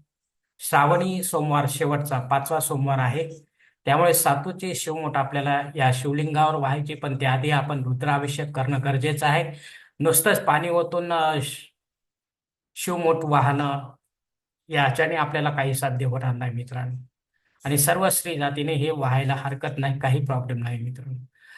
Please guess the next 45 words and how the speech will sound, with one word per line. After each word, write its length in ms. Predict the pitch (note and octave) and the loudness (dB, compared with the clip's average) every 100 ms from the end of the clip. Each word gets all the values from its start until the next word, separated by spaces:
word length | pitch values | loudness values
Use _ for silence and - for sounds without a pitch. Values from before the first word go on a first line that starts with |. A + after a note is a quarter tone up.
| - | -4
अग्नी 260 | C3 D3+ F#3 | 0 2 2
पृथ्वीवर 440 | F#3 D#3+ E3 F3 | 0 0 2 4
हजर 340 | C#3+ C#3 D3 C#3+ | 4 0 0 0
नाही, 400 | C#3 B2+ B2+ B2+ | 2 2 0 0
त्यामुळे 300 | B2 C#3+ C3+ | 0 0 -2
आपल्याला 280 | C3+ D3+ | -4 -2
नव्याने 400 | C#3+ C#3 C#3+ D3+ | -2 -2 -2 -2
काही 180 | C#3+ D3 | 0 0
होम 240 | C#3 C#3+ C#3 | 0 -2 -2
यज्ञ 300 | C#3+ B2+ C3+ C3+ | -4 -2 -4 -4
कर्मकांड 520 | C#3 C3 C3 C#3+ C#3+ | -4 -2 -2 -2 -2
करता 320 | C#3+ B2+ C3 C3 | -4 -4 -2 -2
येणार 260 | C3 C3+ | -2 -2
नाहीत. 420 | C#3 C#3 D3 D#3 - - - - | -2 -2 -2 -4 -8 -16 -16 -2
जे 100 | C#3+ | 2
रेग्युलर 360 | C#3+ D3 E3 E3 | 4 4 4 4
आहे 220 | D#3+ D#3+ | 2 0
तेच 160 | D3+ | -4
आपण 300 | C#3 C3 C3 | -4 -4 -4
करू 160 | B2+ B2 | -2 -4
शकता. 420 | - B2 - A#2+ | -6 -6 -4 -4
राहुकाळ 380 | C3 C#3 C#3+ D3+ | 0 0 2 0
सकाळी 340 | D3 C#3 D#3 | 0 -2 -2
साडेसात 380 | D3 D3 D#3 D3 | -2 -2 -2 -4
ते 160 | D3 D3 | -4 -2
नऊ 200 | C#3 C#3+ | 0 0
वाजेपर्यंत 460 | C#3+ C#3+ C#3 C3+ | 0 -2 -2 -2
आहे. 180 | C#3+ C#3 - - A#2 - | -4 -4 -10 -12 -10 0
या 240 | C#3+ F3 | 4 4
काळामध्ये 720 | E3+ - C3 C#3 - E3+ E3 | 4 2 4 6 6 4 2
आपण 400 | D#3 D3 D#3+ D#3 | 2 2 -4 -4
आपली 280 | C#3+ D3 D3 | -6 -2 2
महत्त्वाची 480 | C3 C3 B2+ D3 C#3+ | 2 2 0 -2 -2
कामे 300 | C#3+ C#3 C#3 | -2 0 -2
शक्यतो 580 | C#3 - D#3+ - D#3 - | -4 -6 -6 -2 -2 0
टाळा, 340 | B2 C3 B2+ | 2 2 0
ती 180 | D3 D3 | -2 0
इतर 180 | C#3+ D#3 | 0 0
वेळेत 260 | D#3 D#3 - | 0 -2 0
करा, 160 | D3 | 0
जेणेकरून 540 | C#3+ C#3 C#3+ C#3 C#3 C3+ | 2 2 0 -2 -4 -2
त्यात 260 | C3+ B2+ | -2 -2
आपल्याला 320 | B2+ C#3 C3+ D3+ | -2 -4 -4 -2
यश 260 | C3+ B2+ | -2 -4
प्राप्त 380 | - C3 B2+ C3 | -4 -4 -2 -4